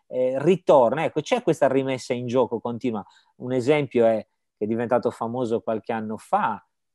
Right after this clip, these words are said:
è stato l'utilizzo del daje, che sarebbe un po' il, eh, andiamo, come on in inglese. Il daje romanesco è diventato uno degli slogan, eh, di, di, di una campagna elettorale e poi di, di quello che è stato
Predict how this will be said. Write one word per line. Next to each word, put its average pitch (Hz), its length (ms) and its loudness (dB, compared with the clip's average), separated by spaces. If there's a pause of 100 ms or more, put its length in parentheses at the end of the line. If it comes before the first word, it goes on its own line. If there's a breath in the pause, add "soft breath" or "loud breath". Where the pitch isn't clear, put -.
è - 100 -12
stato 123 340 -4
l'utilizzo 120 460 -2
del 117 220 2
daje, 113 680 2 (240)
che 113 120 -10
sarebbe 120 360 2
un 113 140 -6
po' 131 260 4
il, 113 320 0
eh, 95 1300 -10 (220)
andiamo, 135 680 4
come 143 240 2
on 113 560 2
in 110 140 -6
inglese. 113 640 2
Il 127 240 -4
daje 120 560 0
romanesco 165 640 -2
è 117 40 0
diventato 120 600 -4
uno 123 180 -8
degli 113 220 -4
slogan, 117 480 -2 (440)
eh, 95 160 -16
di, 107 280 -8
di, 104 280 -8
di 104 180 -10
una 113 140 -6
campagna 120 420 -2
elettorale 120 560 0
e 107 60 -2
poi 123 280 -4
di, 104 240 -6
di 98 120 -14
quello 110 200 -6
che 107 120 -8
è - 20 -8
stato 107 520 -10